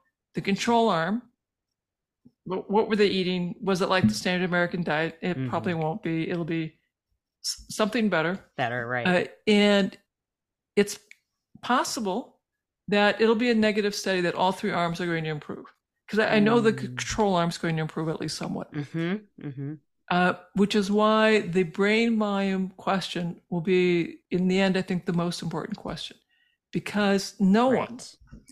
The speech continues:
Speaker 1: no intervention has protected brain volume yet. And if it turns out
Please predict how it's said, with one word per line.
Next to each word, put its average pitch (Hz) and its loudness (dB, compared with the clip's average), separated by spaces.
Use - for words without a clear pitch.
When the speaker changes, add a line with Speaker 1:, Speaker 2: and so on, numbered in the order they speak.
Speaker 1:
no 254 6
intervention 202 4
has 180 0
protected 180 -4
brain 165 -2
volume - -4
yet. - -10
And 185 0
if 190 2
it 202 0
turns 233 2
out 196 2